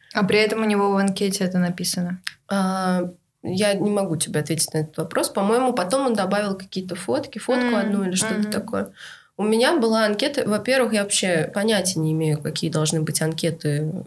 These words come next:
Speaker 2: в Тиндере. Я знаю, что есть какие-то правила. Это мне те, кто помоложе, потом объясняли, что есть какие-то правила и как надо анкету составлять. Я ничего об этом не знала.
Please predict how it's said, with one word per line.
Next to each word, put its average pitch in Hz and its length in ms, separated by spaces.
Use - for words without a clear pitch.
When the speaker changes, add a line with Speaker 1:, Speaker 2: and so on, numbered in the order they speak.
Speaker 2:
в - 100
Тиндере. 220 520
Я 170 100
знаю, 208 200
что 302 160
есть 220 180
какие-то 220 320
правила. 160 640
Это 190 220
мне 175 200
те, 175 160
кто 180 200
помоложе, 190 880
потом 202 680
объясняли, 190 760
что 160 840
есть 175 180
какие-то - 280
правила 302 600
и 196 120
как 226 240
надо 208 220
анкету 208 360
составлять. 196 640
Я 214 140
ничего 220 180
об 196 120
этом 175 180
не 175 80
знала. 180 480